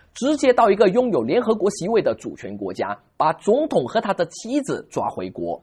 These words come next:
这件事从法理上来讲是有问题的，最起码是有可质疑空间的。所以，今天的节目，我想跟大家一起思考几个问题。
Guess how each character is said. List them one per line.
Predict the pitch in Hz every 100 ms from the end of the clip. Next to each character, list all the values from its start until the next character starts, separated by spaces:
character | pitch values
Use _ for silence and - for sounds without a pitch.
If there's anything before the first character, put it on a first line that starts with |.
| _ _ _
这 | - 254
件 | 233
事 | 185 180
从 | - 180
法 | - 156
理 | 262 139
上 | - 113
来 | 104
讲 | 151 117 - 127 _
是 | - - 107
有 | 82
问 | 120 92
题 | - 80
的， | 82 92 _ _ _ _
最 | - 294
起 | 180 151
码 | - -
是 | -
有 | 151
可 | - - 71
质 | - 269 208
疑 | 98
空 | - 87 85
间 | 90 82 73
的。 | 71 - _ _ _ _ _ _ _ _ _ _ _ _ _
所 | _ 147
以， | 143 - - _ -
今 | 294 311
天 | 330 294
的 | 180
节 | - 127
目， | 185 -
我 | 165
想 | 117
跟 | 101 117
大 | 123
家 | 104
一 | 98
起 | - 98
思 | - - 208
考 | - 117 -
几 | - 82
个 | - 87
问 | 90 76 62
题。 | - 67 67